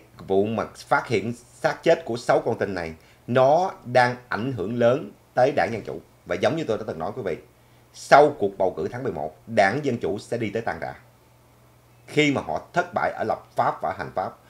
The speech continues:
họ sẽ đi tới tan rã. Sự, gọi là, phân hóa chia rẽ này nó trầm trọng hơn. Và họ phải mất nhiều năm lắm mới phục hồi được. Đây là cái giá phải trả cho cái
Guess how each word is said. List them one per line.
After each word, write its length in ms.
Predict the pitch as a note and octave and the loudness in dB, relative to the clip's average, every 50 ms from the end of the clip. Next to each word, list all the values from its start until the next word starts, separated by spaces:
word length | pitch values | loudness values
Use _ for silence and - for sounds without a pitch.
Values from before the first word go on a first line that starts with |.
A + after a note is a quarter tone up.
| - - _ | -20 -20 _
họ 260 | _ - A2 F#2+ G2 G#2+ - | _ 2 4 4 4 4 2
sẽ 80 | - C3 | 0 -2
đi 120 | B2+ A2+ | -2 -2
tới 120 | - - - | -2 -2 -2
tan 140 | A#2 G2 F2 | -2 -2 -2
rã. 120 | D2 C2+ C#2+ - - _ _ _ _ _ _ _ _ _ _ _ _ _ _ _ _ _ | -4 -6 -6 -8 -16 _ _ _ _ _ _ _ _ _ _ _ _ _ _ _ _ _
Sự, 340 | - G2+ F#2+ G2+ G#2+ G#2 G#2 - - | 0 0 0 0 -2 -6 -8 -10 -8
gọi 160 | - E2 F#2 F#2+ | -6 -4 -2 0
là, 280 | F#2 F2 E2+ E2 - - - - _ _ _ _ _ _ _ _ _ _ _ | 0 0 0 0 -2 -6 -18 -20 _ _ _ _ _ _ _ _ _ _ _
phân 200 | - D3 C#3+ C3 | 2 2 2 4
hóa 320 | B2+ C3 A#2+ C3+ D#3+ F#3+ F#3+ - - - | 2 2 2 2 0 -2 -6 -10 -10 -4
chia 200 | - D#3 C#3 B2 | 2 4 4 4
rẽ 180 | G2 E2+ F#2+ A#2+ | 4 2 0 0
này 140 | A#2+ F2+ D2+ - - | -2 -4 -6 -8 -10
nó 160 | - A2+ B2 C#3 - - | -6 -6 -6 -4 -2 0
trầm 180 | - F2+ F2 D2+ | 0 0 0 -4
trọng 160 | - D#2 F2+ | -8 -8 -6
hơn. 120 | G2+ F#2 - - _ _ _ _ _ _ _ - _ _ _ _ _ _ _ _ _ _ _ E2 | -8 -8 -8 -10 _ _ _ _ _ _ _ -20 _ _ _ _ _ _ _ _ _ _ _ -2
Và 140 | F#2 F#2+ F2+ | 0 0 2
họ 140 | F2+ F2 F2 - | 2 0 -2 0
phải 80 | - F#2+ | 0 0
mất 240 | A#2 D3 D#3 - - | 0 -2 -2 -4 -6
nhiều 240 | G#2+ G2+ G#2 G2 F2+ | -2 0 2 2 2
năm 160 | F2+ F2 F#2 | 0 0 -2
lắm 200 | F#2+ G2 B2 C#3 | -2 -2 -2 -4
mới 80 | C3+ | -6
phục 200 | C3 - - - | -6 -6 -8 -10
hồi 120 | C#2+ C2 B1+ | -10 -10 -10
được. 120 | C2+ - - _ _ _ _ _ _ _ _ _ _ _ _ _ _ _ _ _ _ - | -10 -14 -16 _ _ _ _ _ _ _ _ _ _ _ _ _ _ _ _ _ _ -4
Đây 200 | A#2+ A#2 A#2 A#2 | 0 2 4 4
là 120 | A2+ G#2 | 4 2
cái 200 | - A#2 - A#2 | 0 -2 -2 0
giá 220 | A2+ A#2+ A2 B2+ D3+ | 0 0 2 0 0
phải 200 | - G#2 G#2 - - | -2 -4 -6 -4 -4
trả 260 | F#2 C#2 C#2 D#2+ A2+ - - | -2 -2 0 -2 -2 -4 -4
cho 160 | - G#2+ F#2 - | -4 -4 -4 -6
cái 100 | A#2+ A2+ | -8 -14